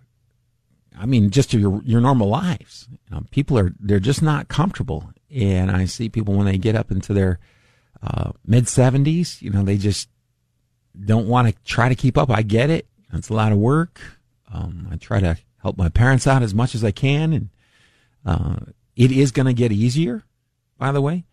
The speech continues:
It's gonna be easier. You know, ten years from now, look back ten years ago from today.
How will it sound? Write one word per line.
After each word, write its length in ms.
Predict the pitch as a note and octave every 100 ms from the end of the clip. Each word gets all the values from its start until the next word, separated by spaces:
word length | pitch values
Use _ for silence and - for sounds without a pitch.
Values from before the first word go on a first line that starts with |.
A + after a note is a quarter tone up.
| _ _ _ _ -
It's 220 | B2 -
gonna 220 | C3+ D3
be 100 | C#3+
easier. 560 | C#3+ E3+ D#3 - - - _ _ _
You 140 | G#2+
know, 140 | D#2 D2 - _ -
ten 280 | - C#3+ E3
years 280 | C3 E3+ -
from 80 |
now, 200 | G2 F#2+
look 220 | A#2 D3 F#3+
back 260 | C3+ B2 _ _ _ _ -
ten 240 | C3+ A#2+
years 220 | A2 G2+
ago 440 | G2 G2+ F#2+ F#2 F#2 - -
from 160 | G2
today. 500 | F2 F#2 E2+ - -